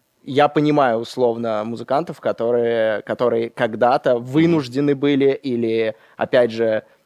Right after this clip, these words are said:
Speaker 1: м, по собственной воле, да, они репетировали, играли, записывались в гаражах. К слову, в музыке до сих пор, э, есть, э, такое понятие, как записаться гаражом.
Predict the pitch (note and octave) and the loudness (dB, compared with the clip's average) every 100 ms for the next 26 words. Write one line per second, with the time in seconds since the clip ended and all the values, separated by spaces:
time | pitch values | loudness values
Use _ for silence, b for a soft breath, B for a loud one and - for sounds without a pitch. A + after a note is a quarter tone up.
0 | - A#2 A#2 A2 A2 A2 A2 A2 G#2+ G#2+ | -8 -4 -2 -2 -4 -4 -6 -6 -8 -8
1 | G#2+ G#2+ G#2+ G#2+ G#2+ G#2+ G#2+ - D3+ - | -8 -10 -10 -10 -12 -12 -14 -4 -2 -2
2 | C3+ - B2+ A2+ A2 A2 G#2+ G#2+ A2 A2 | -4 -4 -4 -4 -2 -2 -2 -4 -4 -6
3 | A2 A2+ - D3+ C3+ A#2+ A#2 A2 B2 B2+ | -8 -12 -4 -2 0 0 -2 0 2 2
4 | A#2 A2 A#2 A#2+ A#2+ A2+ A2 A#2 B2 A2+ | 0 -4 -6 -10 -8 -10 -4 -2 0 -2
5 | F#2+ - B2+ B2 A#2 B2+ D3+ D#3 B2+ A#2 | -4 -4 0 0 -2 -4 -4 -6 -8 -10
6 | - C#3 C3 A#2+ A#2+ A2+ A2+ A#2 A#2 - | -8 0 0 0 -4 -4 -4 -4 -6 -8
7 | - G#2+ G#2+ A2+ C3 G#2+ A2+ B2 D#3+ C3 | -12 -8 -8 -6 -4 -4 -2 -2 -4 -8
8 | A2+ A#2 - - A2 - A2+ A2 A2+ C#3 | -10 -14 -8 -4 -4 -4 -4 -2 0 0
9 | A3+ | -2